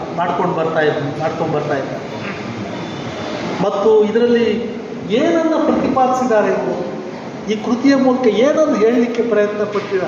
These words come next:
ಅಂದ್ರೆ, ವಚನ ಸಾಹಿತ್ಯವನ್ನ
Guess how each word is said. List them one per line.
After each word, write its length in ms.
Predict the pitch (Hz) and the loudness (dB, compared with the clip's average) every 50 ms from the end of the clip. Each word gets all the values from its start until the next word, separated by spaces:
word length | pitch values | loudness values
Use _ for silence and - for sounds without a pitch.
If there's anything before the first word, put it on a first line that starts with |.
| 143 - - - - - 170 | -4 -8 -10 -10 -8 -6 -6
ಅಂದ್ರೆ, 580 | 175 180 180 160 143 135 147 185 240 285 311 311 294 262 262 254 - - - - - - - - - - - - - - - - - - - - - - 127 - - 117 113 - - - - - - - - - - - - 131 | -4 -2 0 0 0 2 2 0 2 0 0 -2 -2 -4 -6 -6 -8 -8 -8 -10 -10 -10 -10 -10 -12 -12 -12 -14 -14 -14 -14 -14 -14 -8 -6 -4 -2 -2 -2 -4 -6 -8 -8 -10 -10 -10 -10 -10 -10 -10 -10 -10 -8 -6 -6 -4
ವಚನ 260 | 139 - - 226 269 302 294 - - | -4 -2 0 0 0 0 0 -2 -2
ಸಾಹಿತ್ಯವನ್ನ 920 | 269 247 262 269 262 254 254 254 254 254 233 226 226 220 202 - 170 160 | -2 -2 0 0 0 0 0 -2 -2 0 0 2 2 2 2 0 -2 -2